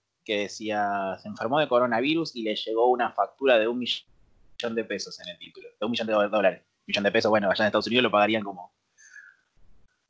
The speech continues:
como nada por el tipo de cambio. Eh, fíjate que vamos, vamos a ponerlo en, en lo políticamente incorrecto, que tan hijo de puta son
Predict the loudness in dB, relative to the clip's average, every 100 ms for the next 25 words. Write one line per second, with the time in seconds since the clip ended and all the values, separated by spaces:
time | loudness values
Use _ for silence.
0 | -4 -2 -2 2 4 4 4 0 -4 -8
1 | -8 -6 -6 -6 -10 -14 _ _ -8 -6
2 | -4 -2 -2 -2 -4 -10 -14 -16 _ -12
3 | -12 -12 -20 -20 -20 _ _ _ _ _
4 | _ _ -2 0 4 4 4 2 2 0
5 | -2 -10 -18 -12 -10 -6 -4 -4 -4 -2
6 | 0 0 -2 -4 -2 -2 -2 -2 0 0
7 | 0 0 0 -2 0 -2 -6